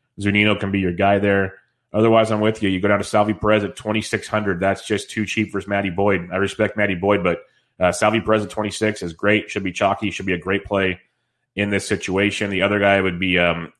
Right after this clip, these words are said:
if Castro doesn't play, Max Stassi went deep last night. He's twenty-four versus Dunn. I'd imagine we get Castro back tonight, but something to keep in mind there. So, uh, looks like, uh, Salvi Perez is our boy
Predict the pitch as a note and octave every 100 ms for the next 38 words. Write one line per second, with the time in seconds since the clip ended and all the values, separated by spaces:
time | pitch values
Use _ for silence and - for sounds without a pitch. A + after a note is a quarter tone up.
0 | - F#2 - A2 G#2+ G#2 G2+ G2+ G2+ G#2
1 | G2+ G2+ - - G#2 G#2 G#2 G2 F2+ G2
2 | F2 F#2+ G2+ G2+ A2 G2+ G2 - _ _
3 | - A#2+ - A#2 G#2 - G#2 G#2+ G#2+ G#2
4 | - G#2+ G#2 G2 F#2 F#2+ G2 F#2 G2 F2+
5 | - _ F#2+ G2 F2+ - G2+ F#2 G2 F2+
6 | F2+ - F#2 F#2 F2+ E2+ F#2+ F2 E2+ F2
7 | F#2 - F2 F2 E2+ F#2 F#2 E2 - _
8 | _ _ - F#2+ F2+ F2 F#2 G#2+ C3 G#2+
9 | G2 F2+ G#2+ G2 F#2+ - G2+ F#2 F2 F2+
10 | F2 G2 F#2+ E2